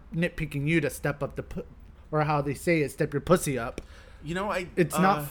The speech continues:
Speaker 1: fair. I
Speaker 2: what,
Speaker 1: mean, it's a
Speaker 2: what,
Speaker 1: competition. But
Speaker 2: what was the
Speaker 1: whatever.
Speaker 2: Iranian's name?
Speaker 1: Um, wow.
Speaker 2: F. <laughs> But I thought she did amazing in, in the Madonna challenge. I was, you know, for, for me,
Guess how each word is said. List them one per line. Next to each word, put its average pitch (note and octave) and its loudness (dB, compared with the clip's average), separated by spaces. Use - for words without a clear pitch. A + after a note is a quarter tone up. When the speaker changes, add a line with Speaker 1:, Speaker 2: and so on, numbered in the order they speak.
Speaker 1:
fair. F3 2
I E3 -2
Speaker 2:
what, C#3 4
Speaker 1:
mean, C#3+ -4
it's D#3+ -4
a - -8
Speaker 2:
what, - -10
Speaker 1:
competition. A#2+ -8
But A2+ -4
Speaker 2:
what D3 2
was F#3 -2
the F#3+ -4
Speaker 1:
whatever. E3 0
Speaker 2:
Iranian's D3+ -4
name? D#3 -6
Speaker 1:
Um, F3 6
wow. G#2+ -2
Speaker 2:
F. A#2 -8
<laughs> - -12
But C#3 2
I D#3 2
thought G#3 -2
she - -8
did C#3+ -2
amazing C3 -4
in, G#2+ -8
in A2 -4
the G#2 -2
Madonna G2+ -6
challenge. E2+ -10
I A#2 2
was, D3+ -6
you D#3 -2
know, G#2+ 0
for, C#3+ 6
for C3 8
me, D3+ -2